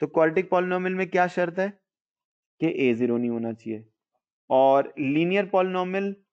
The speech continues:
इसमें क्या शर्त है? इसमें भी ए ज़ीरो नहीं होना चाहिए, तभी ये लीनियर polynomial बनेगा। तो लीनियर polynomials ऐसे होते हैं, quadratic। तो अब मैं इसमें देखो, अगर मैं ए को सेवन कर दूं और बी को ज़ीरो कर दूं,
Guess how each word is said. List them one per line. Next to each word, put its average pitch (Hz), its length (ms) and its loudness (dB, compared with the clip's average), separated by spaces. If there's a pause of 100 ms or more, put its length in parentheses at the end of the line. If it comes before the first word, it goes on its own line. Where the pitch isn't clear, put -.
(880)
इसमें 185 300 -4
क्या 190 180 4
शर्त 185 300 -4
है? 196 120 -2 (800)
इसमें 131 280 -2
भी 151 120 2
ए 147 140 2
ज़ीरो 143 240 0
नहीं 147 140 -2
होना 139 220 -4
चाहिए, 131 260 -8 (400)
तभी 139 220 2
ये 175 80 2
लीनियर 165 400 0
polynomial 151 500 -2 (280)
बनेगा। 120 360 -2 (680)
तो 160 180 4
लीनियर 165 460 2
polynomials 165 640 -2 (240)
ऐसे 123 220 -4
होते 160 280 -4
हैं, 185 120 -6 (560)
quadratic। 143 300 0 (200)
तो 170 100 2
अब - 280 -2
मैं 165 180 2
इसमें 175 280 -2
देखो, 165 180 0
अगर 160 300 0
मैं 175 160 -4
ए 151 180 0
को 175 160 -2
सेवन 165 360 0
कर 139 140 0
दूं 160 200 -4 (720)
और 139 100 2
बी 147 160 4
को 160 160 2
ज़ीरो 160 240 0
कर 139 160 0
दूं, 107 160 -6